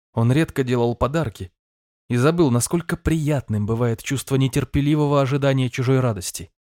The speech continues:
Мэри отложила планшет и с улыбкой взглянула на подарок, а затем протянула руку, чтобы взять его.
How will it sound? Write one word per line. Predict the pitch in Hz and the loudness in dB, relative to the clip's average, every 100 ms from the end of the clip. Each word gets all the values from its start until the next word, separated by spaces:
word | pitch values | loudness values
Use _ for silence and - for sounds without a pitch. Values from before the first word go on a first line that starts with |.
| _ _ _ _ _ _ _ | _ _ _ _ _ _ _
Мэри | 104 120 151 139 | 2 4 2 0
отложила | 135 - 160 139 104 | -4 0 2 2 0
планшет | 92 107 110 151 - _ _ _ _ _ | 0 -2 0 -2 -4 _ _ _ _ _
и | - | -4
с | 127 | 0
улыбкой | 160 165 180 156 | 2 2 0 -4
взглянула | 143 135 156 156 104 | -4 0 0 2 0
на | 98 | -2
подарок, | 110 135 120 95 - _ _ _ | 0 2 2 0 -10 _ _ _
а | - | -2
затем | 117 131 175 147 | 0 2 2 2
протянула | - 127 143 160 156 | -2 -2 0 2 2
руку, | 180 104 | 0 -4
чтобы | - 135 151 | -6 -4 -2
взять | 139 113 90 | 0 0 -2
его. | 92 90 90 | -6 -8 -12